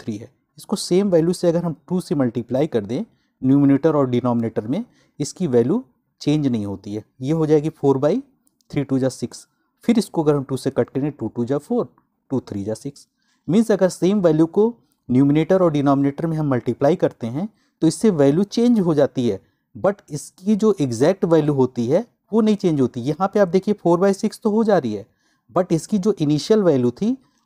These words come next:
वो उसी फॉर्म में, उसके मल्टीप्लिकेशन फॉर्म में चेंज होती जाती है। ठीक है, तो अगर three by one है, इसमें अगर हम सेवन से मल्टीप्लाई कर दें और सेवन न्यूमरेटर और डिनोमिनेटर में,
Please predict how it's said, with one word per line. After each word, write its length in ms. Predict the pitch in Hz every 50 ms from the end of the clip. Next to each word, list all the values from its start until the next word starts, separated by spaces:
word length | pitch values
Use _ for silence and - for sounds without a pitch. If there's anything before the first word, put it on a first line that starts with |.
| _ 143
वो 140 | 175 247
उसी 340 | 240 - 170 165 - - 247
फॉर्म 280 | 233 - 214 175 160 156
में, 120 | 151 151 147
उसके 320 | 135 - - - - 247
मल्टीप्लिकेशन 840 | 220 202 180 - - 185 156 - 170 165 160 - - 160 - - 190
फॉर्म 240 | 180 - 180 156 151
में 100 | 156 160
चेंज 260 | - - 143 120 117 117
होती 200 | 107 - 113 107
जाती 280 | 98 87 - _ -
है। 60 | _ _ _ _ _ _ _ _ _ _ _ _ _ _ _ _ _ _ _ _ -
ठीक 160 | 220 220 -
है, 80 | 277 - _ _ _ _ _
तो 60 | 196 196
अगर 160 | 185 208 202
three 240 | - - - 180 196
by 160 | 208 202 185 147 123
one 200 | 151 196 214 156
है, 220 | 117 120 147 226 - _ _ _ _ _ _ _ -
इसमें 280 | 165 - - 226 240
अगर 180 | 208 185 185 170
हम 140 | 170 165 147
सेवन 340 | - - 147 143 143 180 202
से 120 | - 202
मल्टीप्लाई 460 | 175 165 139 143 151 139 143 135 131
कर 160 | 127 - 120 123
दें 180 | 123 156 190
और 280 | 202 170 151 135 123 - -
सेवन 460 | 127 - _ _ - 151 135 147 143 139 - _ _ _ _ _ _ _ _ _ _ _ _ _ _ _ _ _ _ _ _ _ _ _
न्यूमरेटर 520 | 139 143 143 143 147 151 151 147 160 156
और 100 | 143 131
डिनोमिनेटर 520 | 120 120 107 113 110 110 110 110 - 113 120
में, 140 | 160 220